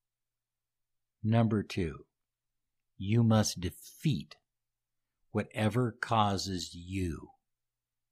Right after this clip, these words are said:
to disbelieve. Disbelief in yourself,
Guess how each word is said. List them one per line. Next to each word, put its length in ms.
to 120
disbelieve. 1200
Disbelief 840
in 240
yourself, 1120